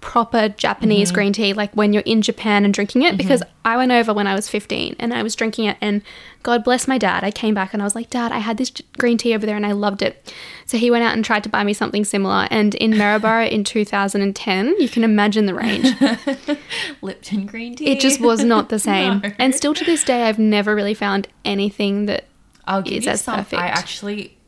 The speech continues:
Speaker 2: have green tea that I bought from Japan to here.
Speaker 1: Oh, okay,
Speaker 2: And
Speaker 1: that's
Speaker 2: it's
Speaker 1: good.
Speaker 2: really good.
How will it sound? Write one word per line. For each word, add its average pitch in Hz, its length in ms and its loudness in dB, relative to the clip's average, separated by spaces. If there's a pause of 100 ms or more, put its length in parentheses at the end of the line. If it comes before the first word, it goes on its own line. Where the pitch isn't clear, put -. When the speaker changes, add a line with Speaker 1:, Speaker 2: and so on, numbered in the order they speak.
(120)
Speaker 2:
have 170 380 -6 (200)
green 160 240 -6
tea 165 140 -12
that 151 140 -8
I - 80 -8
bought - 280 -10
from 160 200 -8
Japan 156 380 -10
to 156 120 -16
here. 156 200 -8
Speaker 1:
Oh, - 220 -4 (180)
okay, 233 160 -8
Speaker 2:
And 170 120 -4
Speaker 1:
that's - 140 -8
Speaker 2:
it's - 20 -12
Speaker 1:
good. - 260 -6
Speaker 2:
really 120 260 -10
good. 90 380 -12